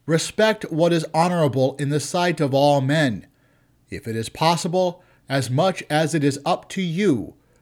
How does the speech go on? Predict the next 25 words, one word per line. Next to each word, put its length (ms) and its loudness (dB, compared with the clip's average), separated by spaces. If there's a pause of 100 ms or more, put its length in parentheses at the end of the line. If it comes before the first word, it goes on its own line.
(160)
be 160 4
at 200 2
peace 500 -6 (120)
with 200 -4
all 260 2
men. 400 -6 (600)
Don't 280 4
seek 260 -4
revenge 580 4
yourselves, 640 0
beloved, 560 -2 (520)
but 220 0
give 340 0
place 340 0
to 160 -4
God's 460 -2
wrath. 520 -2 (480)
For 180 6
it 60 4
is 160 2
written, 540 -2 (320)
"Vengeance 600 2
belongs 640 2
to 180 0
me. 500 -2